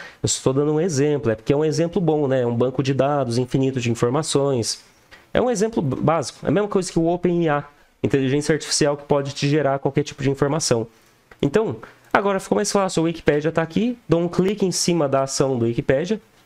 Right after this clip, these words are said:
vou procurar, é, vou, na verdade, colocar mais quinhentos M S de tempo e vou procurar a imagem aqui do atualizar na página.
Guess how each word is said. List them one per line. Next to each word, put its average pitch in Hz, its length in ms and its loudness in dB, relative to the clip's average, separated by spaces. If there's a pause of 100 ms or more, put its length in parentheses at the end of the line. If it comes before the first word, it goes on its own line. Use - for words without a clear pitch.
(480)
vou 143 240 0
procurar, 165 880 -2 (400)
é, 131 220 0
vou, 185 180 -4
na 175 100 0
verdade, 147 380 -2
colocar 127 240 0
mais 117 180 -2
quinhentos 117 360 -2
M 110 120 2
S 110 200 -2
de 107 80 -2
tempo 180 320 -2
e 156 40 0
vou 165 160 -2
procurar 190 640 0 (300)
a 139 140 2
imagem 139 420 0
aqui 135 400 -2
do 143 240 0
atualizar 147 640 0
na 135 100 0
página. 120 480 0